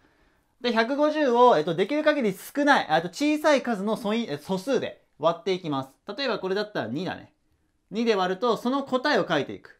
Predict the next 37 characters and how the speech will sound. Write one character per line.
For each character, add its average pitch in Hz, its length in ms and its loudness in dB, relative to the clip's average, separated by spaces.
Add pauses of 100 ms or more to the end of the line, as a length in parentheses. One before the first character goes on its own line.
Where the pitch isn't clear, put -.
(140)
七 165 280 -2
十 117 200 -6
五。 98 200 -16 (1040)
で、 220 120 6
次 285 240 0
二 262 140 2
で 233 120 8
割 170 200 4
れ 196 40 0
な 214 140 0
い 185 60 -2
ん 151 60 -4
で、 160 120 -4
じ 196 60 -2
ゃ 185 40 0
あ - 20 -14
三 254 260 -2
で 277 60 0
割 262 160 2
れ 262 40 -2
な 262 80 -2
い 254 80 -6
か 175 80 -4
な 160 120 0
っ 160 60 -10
て - 60 -20
チ 185 80 -6
ェ 180 60 -4
ッ - 40 -16
ク 160 60 -12
し - 40 -6
て 190 60 -4
三 151 260 -2
で 139 60 -2
割 120 160 -4
る 113 40 -10
と。 - 120 -18